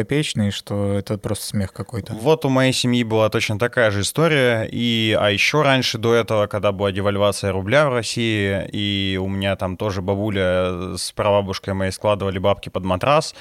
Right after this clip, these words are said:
Speaker 1: Мгм.
Speaker 2: э, копили, копили там на машины, на квартиры,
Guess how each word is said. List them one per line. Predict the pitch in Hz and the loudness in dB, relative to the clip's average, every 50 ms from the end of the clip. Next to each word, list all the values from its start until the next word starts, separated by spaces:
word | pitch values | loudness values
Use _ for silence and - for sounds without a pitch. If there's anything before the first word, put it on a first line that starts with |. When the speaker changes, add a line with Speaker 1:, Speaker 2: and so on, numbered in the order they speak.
| - - | -8 -4
Speaker 1:
Мгм. | 117 117 110 113 120 120 120 | 0 0 2 2 2 2 2
Speaker 2:
э, | 104 104 101 98 | 2 2 2 2
копили, | - 107 98 - 117 101 98 | 2 0 0 0 0 -2 0
копили | - 101 95 - 110 98 95 92 | -2 -2 -2 -2 -2 -2 -2 -2
там | - 95 92 92 | -2 -2 -2 -2
на | 95 | -2
машины, | 95 98 95 - 117 107 101 | -2 -2 -2 -2 -2 -2 -2
на | 101 98 | -2 -2
квартиры, | - - 104 107 107 - 165 165 151 127 | -2 -2 -4 -2 0 0 0 2 2 2